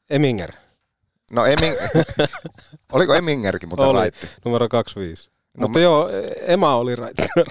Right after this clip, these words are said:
Speaker 1: raitti, joo.
Speaker 2: Niin sille paikalle.
Speaker 1: Joo.
Speaker 2: Niin sille paikalle Hyry, iskemään lasereita.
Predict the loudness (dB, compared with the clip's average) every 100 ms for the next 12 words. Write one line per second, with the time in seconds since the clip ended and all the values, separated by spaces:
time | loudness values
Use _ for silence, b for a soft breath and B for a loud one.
0 | -2 -2 -2 -4 -16 -20 -12 -10 -10 -8
1 | -2 0 2 4 2 2 2 2 0 -4
2 | -8 -10 -2 0 0 -6 _ _ _ -4
3 | 2 2 2 2 2 2 -2 0 0 0
4 | -4 -10 _ _ _ _ -2 0 0 0
5 | 2 2 2 2 0 -2 -2 -6